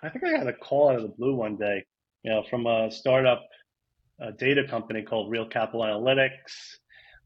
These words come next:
Um, you know, it, uh, I think I was, uh, I wound up taking, taking that position. I, I think I was their fifth or sixth employee. I think there's a, a running debate.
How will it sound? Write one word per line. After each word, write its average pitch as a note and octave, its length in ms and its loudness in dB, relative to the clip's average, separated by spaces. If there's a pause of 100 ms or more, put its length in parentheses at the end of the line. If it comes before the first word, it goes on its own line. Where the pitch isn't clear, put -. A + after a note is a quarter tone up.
Um, G#2+ 560 2 (580)
you C#3 120 2
know, A2+ 180 2
it, A2+ 240 -12 (500)
uh, C#3+ 560 -12
I C3 60 -10 (120)
think A#3+ 200 0
I E4+ 60 4 (260)
was, C3+ 280 -4 (200)
uh, B2+ 100 -6 (260)
I D3 40 -4
wound C#3 200 2
up C#3 100 -2
taking, C#3+ 420 -2
taking D#3 320 -4
that B2 180 0
position. C#3 460 -2
I, C3 220 2
I - 20 -4
think G#3 200 -8
I D#4 40 -2
was A3 120 -6
their C3 140 0
fifth - 320 0
or B2+ 80 0
sixth C#3 340 -2
employee. A#2 640 0
I G#2+ 60 -6
think B2 180 -10
there's A#2 220 -2
a, A2 100 0 (460)
a A2+ 80 -4
running A#2+ 340 2
debate. A2 500 -2